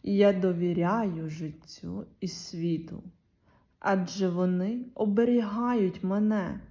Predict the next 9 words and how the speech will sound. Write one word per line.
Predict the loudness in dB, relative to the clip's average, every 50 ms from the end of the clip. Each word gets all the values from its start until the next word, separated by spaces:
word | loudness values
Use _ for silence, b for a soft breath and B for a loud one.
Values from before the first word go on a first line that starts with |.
| -20 _ _ _ _ _ _ _ _ _ _ _ _ -6
та | -2 -2 0
дарують | 2 4 4 4 6 4 4 4 2 0 -2
зростання, | -8 -4 -4 -2 -2 -2 -2 -4 -6 -12 -16 -16 -20 _ _ _ -8 -4 -2 0 0 2 2 0 0 0 -2 -2 -2 -4 -6 -6 -8 -10 -12 B B B B B B B B B
блага. | -6 -4 0 2 2 4 6 6 6 6 6 6 4 2 0 -2 -4 -6 -6 -8 -10 -10 -10 -12 -14 -16 _ _ b b b b b b b -6
Я | -4 0 4 4 6 6 4 2 0 -4 -8 -18 -20 -16 -6
у | -4 -2 2
безпеці. | 6 6 6 6 4 0 -10 -14 -18 -20 _ _ 2 4 6 6 4 2 0 -6 -14 -16 -14 -12 -10 -10 -10 -12 -14 -18 _ _ _ _ _ _ _ -8
Моє | -2 2 4 4 6 6 6 4 4 4 4
життя | 2 0 -2 -2 -4 -6 -12 -20 -20 -16 -6 -4 -2 -2 -2 -4